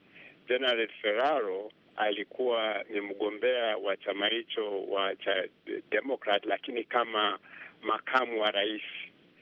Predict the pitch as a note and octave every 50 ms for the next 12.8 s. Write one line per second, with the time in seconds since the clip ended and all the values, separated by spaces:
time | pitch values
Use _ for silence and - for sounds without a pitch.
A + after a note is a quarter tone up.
0 | - - _ - A2 G#2+ G#2+ - - C#3 C3+ C3+ B2+ A#2+ A#2 A2 A2+ A2+ A#2 A#2+
1 | A#2 - A2+ A2 G#2+ G#2+ - - G#2+ G2+ G2+ G2+ A#2+ A#2+ A2+ A2+ G#2 G2+ G2 G2+
2 | A2 C3 D3 D3+ C3+ A#2 G#2+ G#2 G2+ G2+ - _ - - - - - - - -
3 | - G#2 G2+ G2+ G#2 G#2 G#2 - A#2+ A#2 - - A2+ - - A2+ A2 G#2+ G#2 -
4 | - - C#3+ C3+ C#3 C3+ B2 A#2 A2+ G#2+ A2 G#2 G2 - - G#2+ G#2 G#2 G#2 -
5 | - G2 - - - A#2+ A2+ A2 G#2 G2+ G2+ G2+ G2 G2 F#2+ G#2 G2 G2+ G#2+ A2+
6 | A2 G#2+ - A2+ A2 G#2+ G#2 G2 F#2+ F#2+ F#2 - A2 A2 G#2+ G#2 G2+ F#2+ F#2+ G2+
7 | A2 B2+ C#3 C#3+ - - - - G#2 G2+ G2 - G#2+ G#2+ G#2 G#2 G2+ G2 G2 F#2+
8 | F#2+ - - - - - - - G2 - - A2+ A2 - - F#2+ - - - -
9 | - _ - - - - - - - - A2 A2 A2+ - - - C3+ C3+ C3 B2+
10 | A#2+ - B2+ C3+ B2 B2+ A#2+ A#2 A2 - A#2 A#2 A#2+ B2 A#2+ A#2 G#2+ G#2 G2+ G2
11 | - - - G#2+ G#2 - - - - A2 G#2+ G#2+ A#2 C#3+ D3 C#3 B2 - G#2+ G2
12 | - - G#2 - - G2+ F#2+ - - G#2 G#2+ G#2 G2 G2+ G2+ G2